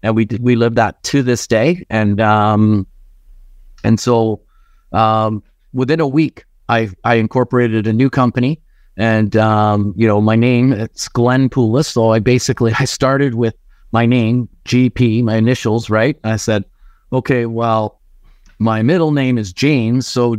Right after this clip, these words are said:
Jip Wireless doesn't sound very good. So why don't you buy a vowel?" So I bought a first vowel. I t-, started with A and I went with, Hey, G A P. Oh, that's Gap, Gap Wireless. Okay, boom, it was named. In ten minutes, I had the company named.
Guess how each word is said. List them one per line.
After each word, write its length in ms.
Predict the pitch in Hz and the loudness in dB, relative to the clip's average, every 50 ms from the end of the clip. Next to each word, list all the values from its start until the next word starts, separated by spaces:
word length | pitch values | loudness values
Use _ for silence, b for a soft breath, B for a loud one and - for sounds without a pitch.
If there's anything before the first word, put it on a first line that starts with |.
| 98 92 | -8 -8
Jip 360 | - 110 123 156 170 - - - _ _ _ _ _ | -6 -2 -2 -2 -2 -4 -10 -18 _ _ _ _ _
Wireless 480 | - 123 131 139 139 135 123 120 113 - | -2 0 0 2 2 0 0 -2 -4 -2
doesn't 260 | - 123 117 120 120 | -2 -2 -2 -4 -6
sound 300 | - - 131 127 135 139 | -4 -2 0 0 0 0
very 220 | 127 127 117 117 101 | 0 0 0 -2 0
good. 300 | 104 113 117 131 131 - | -2 -2 -2 -2 -4 -4
So 240 | - - 127 123 | -2 0 0 0
why 180 | 123 117 123 139 | 2 2 0 0
don't 120 | 147 160 | 2 2
you 100 | 156 147 | 0 0
buy 200 | - 147 135 139 | 0 0 2 2
a 60 | 147 139 | 0 0
vowel?" 460 | 127 135 123 113 113 117 127 156 165 | 2 0 0 0 0 -2 -2 -4 -4
So 140 | - - 120 | -2 -2 -2
I 40 | |
bought 240 | 113 127 127 139 147 | -2 0 0 0 0
a 40 | 147 | 0
first 300 | - - 151 151 143 120 | -2 0 0 0 0 0
vowel. 280 | 139 131 123 131 143 143 | 0 0 0 0 0 -2
I 60 | 131 | -2
t-, 220 | - - 139 - | -2 -6 -6 -6
started 240 | - - 139 135 135 | -4 -2 -2 0 0
with 120 | 139 131 - - | -2 -4 -4 -2
A 220 | 135 127 120 123 | -2 0 0 0
and 120 | 127 127 123 | 0 0 0
I 20 | |
went 160 | 123 123 117 | 0 -2 -2
with, 140 | 110 117 117 - _ _ _ _ - _ _ - | -4 -6 -8 -8 _ _ _ _ -20 _ _ -2
Hey, 300 | 156 147 123 117 113 - - _ _ _ 90 | 0 2 2 0 -2 -6 -10 _ _ _ -14
G 280 | - - 135 143 147 | -2 0 2 4 4
A 100 | 139 139 | 4 2
P. 240 | 120 110 147 143 127 | 2 2 2 2 2
Oh, 60 | 113 | 2
that's 220 | 113 135 165 - - | 2 0 -2 -2 -4
Gap, 400 | - - 123 113 139 165 - - | -4 -2 0 0 -2 -4 -2 -2
Gap 240 | 139 131 165 - - | 0 0 0 -2 -2
Wireless. 320 | 127 123 123 131 139 - | -2 -2 -2 -2 -2 -4
Okay, 260 | 165 156 - 151 127 | -4 -2 -2 -4 -4
boom, 360 | 113 110 - 151 147 139 123 | -6 -6 -4 -2 -2 0 -2
it 40 | 113 | -4
was 180 | 113 117 113 123 | -6 -6 -2 -2
named. 260 | 135 131 120 113 110 | -2 0 0 -2 -4
In 100 | 117 107 | -6 -6
ten 220 | - 143 143 139 | -4 -2 -2 0
minutes, 240 | 139 139 139 131 - | 0 0 -2 -2 -2
I 80 | 127 120 | -2 -2
had 120 | 127 110 | -2 -2
the 60 | 110 | -4
company 380 | - - 120 120 - 120 120 117 | -4 -2 -2 -2 -2 -4 -2 -2
named. 440 | 117 127 143 170 196 214 214 - | 0 0 0 2 2 0 0 -2